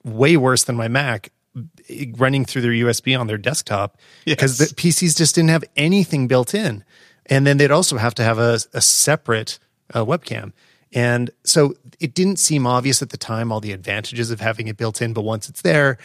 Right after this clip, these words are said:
Speaker 1: you start using it for a million things. And something I haven't heard anybody mention, but I'm sure many people have thought about it, is this is also just gonna be huge for calls. Like, a lot of people's
Speaker 2: Yeah.
Speaker 1: whole use is,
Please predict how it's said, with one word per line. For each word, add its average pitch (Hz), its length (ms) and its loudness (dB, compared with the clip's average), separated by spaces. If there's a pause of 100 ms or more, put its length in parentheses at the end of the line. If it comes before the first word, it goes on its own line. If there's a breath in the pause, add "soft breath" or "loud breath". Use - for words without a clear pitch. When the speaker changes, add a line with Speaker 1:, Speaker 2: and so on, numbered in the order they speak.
(180 loud breath)
Speaker 1:
you 117 120 -4
start 117 260 0
using 120 280 -2
it 117 100 -2
for - 120 -8
a 110 40 -4
million 107 280 -6
things. 143 320 2 (220 loud breath)
And 135 100 -2
something 170 260 2
I 117 60 4
haven't 107 300 -2
heard 151 200 -2
anybody 156 300 0
mention, 143 480 -2 (600)
but 113 120 0
I'm 101 60 -8
sure 101 360 -4
many 107 160 -6
people 104 220 -12
have 101 60 -14
thought 151 180 2
about 123 200 0
it, 110 100 -4
is 101 160 -6 (220 loud breath)
this 147 120 2
is 156 100 0
also 165 200 2
just 110 180 -6
gonna 110 100 -8
be 101 80 -8
huge 107 420 -8
for 104 440 -6 (220)
calls. 131 400 -2
Like, 107 220 -2 (380 soft breath)
a 131 80 0
lot 117 260 2
of 165 60 -2
people's 113 500 -4
Speaker 2:
Yeah. - 80 -16
Speaker 1:
whole 135 340 2
use 123 360 0
is, 98 280 -8